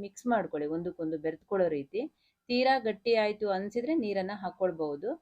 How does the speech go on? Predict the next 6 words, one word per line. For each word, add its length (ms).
ನಾನ್ 180
ಇಷ್ಟೇ 280
ಗಟ್ಟಿಯಾಗಿ 340
ಮಾಡ್ಕೊಳ್ತಿದೀನಿ. 680
ತದನಂತರ 480
ರುಚಿ 240